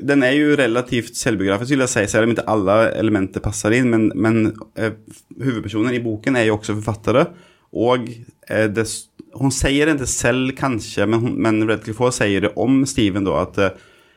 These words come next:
at hun har som mål å endre verden, og hun har som mål å bli så kjent og stor at hun kan beskytte sin partner, for eksempel. At hun skal gå foran og endre folks holdninger til ting. Og så, jeg tenker på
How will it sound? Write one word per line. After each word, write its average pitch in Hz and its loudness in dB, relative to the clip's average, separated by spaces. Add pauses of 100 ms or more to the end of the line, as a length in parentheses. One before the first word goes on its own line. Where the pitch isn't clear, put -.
(140)
at - -4
hun 107 2
har 98 -2
som 104 0
mål 104 2
å - -14
endre 95 2
verden, 85 0
og 101 0
hun 104 4
har 92 0
som 113 0
mål 110 2
å - 2
bli - 0
så - -8
kjent 110 -2
og - -8
stor 151 4
at - -4
hun 113 0
kan 104 -2
beskytte - -4
sin 110 -2
partner, 107 -2
for 127 2
eksempel. 92 0 (480)
At - -8
hun 117 0
skal 110 -4
gå 113 0
foran 123 0
og 110 2
endre 101 0
folks 98 -6
holdninger 95 -2 (680)
til - -10
ting. 87 -2 (100)
Og 135 -2
så, 147 -4
jeg 147 -2
tenker 180 -2
på 147 4